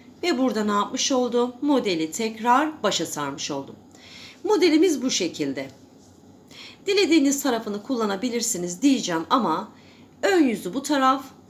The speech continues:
bana sorarsanız bu yüzü daha güzel görünüyor. Ben şimdi böyle farklı ipte, farklı, e, şekilde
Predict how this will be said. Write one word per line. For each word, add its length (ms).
bana 200
sorarsanız 920
bu 120
yüzü 200
daha 160
güzel 360
görünüyor. 420
Ben 160
şimdi 280
böyle 440
farklı 420
ipte, 560
farklı, 580
e, 160
şekilde 540